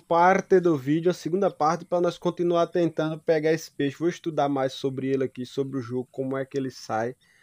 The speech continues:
pra daí eu tá trazendo pra vocês, que tá difícil, viu? Mas não deixem de nos seguir no canal se quiser participar lá do grupo do WhatsApp, participar aqui do nosso, do nosso clã. Vou tá deixando o link, tá?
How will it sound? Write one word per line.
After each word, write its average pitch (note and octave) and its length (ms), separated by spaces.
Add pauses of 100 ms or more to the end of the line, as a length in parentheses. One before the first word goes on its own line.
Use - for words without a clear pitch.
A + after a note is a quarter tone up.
(300)
pra C#3+ 140
daí D3+ 120
eu D#3 60
tá D3+ 160
trazendo D#3 400
pra D#3+ 100
vocês, D#3 400
que D#3+ 200 (180)
tá A3+ 240
difícil, G3+ 640
viu? G3 200 (380)
Mas G#3 540
não A3+ 340
deixem A3+ 520
de A3+ 100
nos A3+ 180
seguir G3 320
no F#3+ 80
canal G3 360
se G3 120
quiser D#3+ 280
participar C#3+ 540
lá C#3 120
do C3+ 100
grupo B2 280
do A#2+ 80
WhatsApp, C#3 580
participar C3 560
aqui C3 240
do C3 140
nosso, B2 580 (680)
do A#2+ 160
nosso B2 320
clã. F3 400 (460)
Vou C#3 240
tá D#3+ 160
deixando E3 440
o E3+ 60
link, D3 280
tá? B2 260